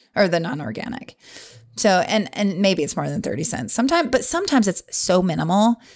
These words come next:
that, like, seriously, thirty cents to a dollar is gonna hold you back from taking better care of your health.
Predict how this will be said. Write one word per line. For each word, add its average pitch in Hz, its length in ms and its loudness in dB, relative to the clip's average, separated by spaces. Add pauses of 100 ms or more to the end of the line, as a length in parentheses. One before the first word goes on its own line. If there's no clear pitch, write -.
(160)
that, - 280 2
like, 175 160 -2
seriously, 285 760 0
thirty 208 420 0
cents 202 500 -2
to - 220 -2
a 165 60 4
dollar 180 540 4
is - 160 -6
gonna 156 180 -4
hold 170 320 -4
you 175 80 -2
back 156 500 -4 (360)
from 175 160 -4
taking 165 320 -4
better 156 200 0
care 156 220 -4
of 156 60 -4
your 151 100 -2
health. 151 320 0